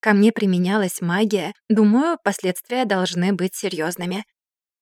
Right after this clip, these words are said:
Кристина прибежала ко мне спустя девять стеллажей и пять больших полок. Прибежала не в прямом смысле этого слова, а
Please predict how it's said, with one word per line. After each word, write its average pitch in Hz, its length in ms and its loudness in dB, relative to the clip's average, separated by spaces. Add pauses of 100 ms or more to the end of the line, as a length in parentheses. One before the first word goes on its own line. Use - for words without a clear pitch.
(180)
Кристина 254 420 4
прибежала 185 480 2
ко 196 140 0
мне 180 160 2
спустя 202 600 0
девять 185 560 4
стеллажей 196 680 0
и 202 180 0
пять 262 320 0
больших 185 460 -2
полок. 170 380 -2 (400)
Прибежала 214 440 6
не 208 100 6
в - 60 2
прямом 220 260 6
смысле 185 420 0
этого 180 360 0
слова, 185 600 -2
а 269 40 -8